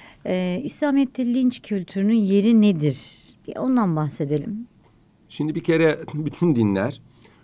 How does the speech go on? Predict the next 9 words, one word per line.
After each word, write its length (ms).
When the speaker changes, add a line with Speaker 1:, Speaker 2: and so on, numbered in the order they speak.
Speaker 2:
şu 200
prensibi 520
koymuştur. 760
Ee, 480
kimse 360
kimsenin 560
suçunun 400
cezasını 540
çekmez. 580